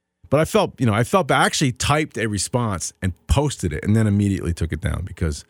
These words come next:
I'm like, "You know what? I'm not gonna put myself in this. I don't know. I, you know, it's, they're not, they're not my friends. And I'm not going to go round and round 'cause I don't really like to engage, like, on the Facebook."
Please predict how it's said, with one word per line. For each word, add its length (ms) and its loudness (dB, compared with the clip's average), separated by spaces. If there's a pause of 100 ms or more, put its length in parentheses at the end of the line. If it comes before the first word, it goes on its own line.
(500)
I'm 60 0
like, 180 0
"You 60 2
know 100 0
what? 240 -2 (920)
I'm 140 -2
not 140 -4
gonna 120 -6
put 140 -8
myself 400 -8
in 100 -8
this. 240 -12 (400)
I 120 -2
don't 120 -2
know. 240 -2
I, 140 -2
you 140 -2
know, 120 -6
it's, 140 -8
they're 220 -2
not, 240 -2
they're 200 -4
not 160 0
my 140 0
friends. 440 -6 (920)
And 720 0 (1400)
I'm 260 -2
not 240 -2
going 320 -2
to 80 -4
go 500 -4
round 340 -2
and 100 -4
round 360 -4
'cause 140 0
I 80 2
don't 140 0
really 160 0
like 160 -4
to 100 -2
engage, 420 0
like, 200 -4
on 160 -2
the 60 -6
Facebook." 480 -6